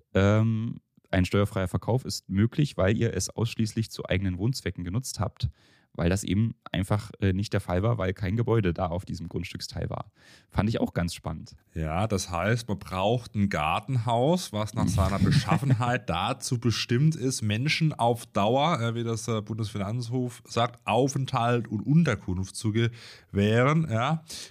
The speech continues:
Speaker 2: Also, ähm, das heißt, immer schön Gartenhaus, ein ordentliches Gartenhaus draufbauen.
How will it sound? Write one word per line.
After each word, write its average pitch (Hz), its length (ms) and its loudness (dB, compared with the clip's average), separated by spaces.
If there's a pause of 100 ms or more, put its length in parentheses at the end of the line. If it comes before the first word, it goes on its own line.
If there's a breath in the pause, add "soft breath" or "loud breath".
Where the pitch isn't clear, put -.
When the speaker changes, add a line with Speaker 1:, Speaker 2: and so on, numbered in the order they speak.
Speaker 2:
Also, 113 720 2
ähm, 104 760 0
das 104 200 -2
heißt, 110 460 0
immer 120 180 -2
schön 117 320 -2
Gartenhaus, 95 880 0
ein 101 180 -2
ordentliches 104 480 -2
Gartenhaus 87 640 -4
draufbauen. 80 680 -4